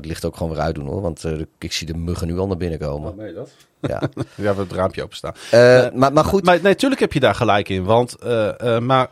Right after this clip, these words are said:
Speaker 2: net zo goed dat B-, Brock Purdy daar een voorbeeld van is,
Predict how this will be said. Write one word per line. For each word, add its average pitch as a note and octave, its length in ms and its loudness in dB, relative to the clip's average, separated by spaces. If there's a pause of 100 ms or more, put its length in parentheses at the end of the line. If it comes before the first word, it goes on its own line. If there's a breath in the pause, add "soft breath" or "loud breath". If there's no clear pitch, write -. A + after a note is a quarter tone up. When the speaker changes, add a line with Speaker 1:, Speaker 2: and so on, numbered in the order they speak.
Speaker 2:
net C#3 240 2
zo D3 100 -4
goed C3 160 -4
dat A2+ 240 2
B-, G2+ 40 -8 (160)
Brock C3 220 2
Purdy F#3+ 320 0
daar F#2 200 0
een F2+ 80 -6
voorbeeld G2 380 -2
van - 180 -6
is, - 260 -8